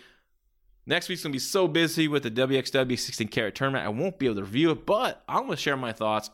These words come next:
on Twitter, so make sure you follow me at La Rocca J L. You know, I love talking about great wrestling. I love talking to, I love sharing it, and I love to get the word out 'cause it,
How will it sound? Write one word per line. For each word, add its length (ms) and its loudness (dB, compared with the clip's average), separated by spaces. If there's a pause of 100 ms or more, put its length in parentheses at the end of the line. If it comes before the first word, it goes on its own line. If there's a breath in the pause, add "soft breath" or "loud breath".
on 220 0
Twitter, 320 2
so 160 0
make 220 0
sure 220 0
you 120 2
follow 340 2
me 380 0
at 260 -4
La 100 -6
Rocca 360 -4
J 300 -2
L. 300 0 (480 loud breath)
You 160 2
know, 220 2 (240)
I 120 2
love 200 2
talking 260 -2
about 260 0
great 200 0
wrestling. 560 0
I 100 -2
love 200 2
talking 320 -4
to, 60 2
I 120 0
love 220 2
sharing 460 0
it, 340 -2 (400 loud breath)
and 400 0
I 140 -2
love 600 0
to 120 0
get 140 -2
the 60 0
word 320 2
out 220 -4
'cause 180 -2
it, 240 -2